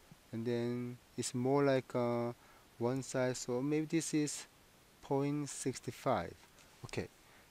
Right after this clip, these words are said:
therefore, the meaning of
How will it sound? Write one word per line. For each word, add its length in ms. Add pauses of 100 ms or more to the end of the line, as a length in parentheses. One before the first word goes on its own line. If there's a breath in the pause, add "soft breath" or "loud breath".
(220 loud breath)
therefore, 600 (2750 loud breath)
the 100
meaning 760 (420)
of 380